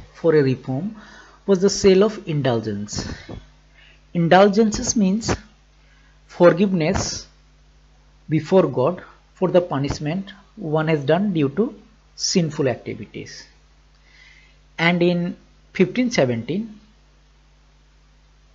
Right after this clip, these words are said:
Pope's representative visited Germany to auction this indulgence letter, letter of pardon,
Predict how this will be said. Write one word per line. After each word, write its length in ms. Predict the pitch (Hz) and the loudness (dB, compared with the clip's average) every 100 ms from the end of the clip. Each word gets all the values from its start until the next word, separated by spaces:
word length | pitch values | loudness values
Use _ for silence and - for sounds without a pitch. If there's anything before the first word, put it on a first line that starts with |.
| _ _ | _ _
Pope's 460 | 208 254 - - 170 | 2 2 0 -12 -4
representative 840 | 160 165 175 170 175 175 156 208 - - | -4 2 2 4 2 0 -4 -4 -6 -16
visited 580 | 143 135 143 156 170 139 | -6 -2 -2 -2 -4 -2
Germany 600 | 139 127 135 135 139 147 - - _ _ _ _ _ _ _ 208 | -2 0 0 0 -2 -6 -12 -20 _ _ _ _ _ _ _ -6
to 180 | 214 - | -6 2
auction 720 | 151 165 - 190 180 214 208 - - _ _ _ _ _ 180 | 2 2 0 0 0 -2 -8 -20 -20 _ _ _ _ _ -4
this 280 | 233 - - | -4 -4 -6
indulgence 640 | 185 160 151 147 160 - 139 | -4 0 2 0 -2 -6 -4
letter, 480 | 113 - 131 202 196 - _ _ _ _ | -4 -6 -10 -8 -12 -18 _ _ _ _
letter 460 | 156 139 139 151 147 | -2 -2 2 2 2
of 180 | 147 - | -2 -4
pardon, 640 | 110 113 135 202 214 | -4 -4 -4 -6 -8